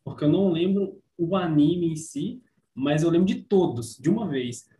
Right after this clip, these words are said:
Por exemplo, é, quando eu era criança, eu assisti One Piece dublado também, né, no, no S B T,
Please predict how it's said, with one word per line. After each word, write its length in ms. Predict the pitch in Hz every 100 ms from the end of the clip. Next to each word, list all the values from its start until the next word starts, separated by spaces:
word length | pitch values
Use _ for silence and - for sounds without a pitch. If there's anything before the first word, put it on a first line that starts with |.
| _ _
Por 100 | - 151
exemplo, 340 | 143 127 - 127
é, 480 | 139 139 131 127
quando 160 | - 147
eu 40 | 170
era 100 | 175
criança, 540 | - 139 185 220 -
eu 40 | 135
assisti 360 | - 151 -
One 200 | 147 147
Piece 280 | 151 151 -
dublado 400 | 131 131 127 127
também, 240 | 127 143 180
né, 100 | 151
no, 420 | 127 120 117 120
no 60 | 120
S 160 | -
B 100 | 131
T, 400 | 131 - 160 202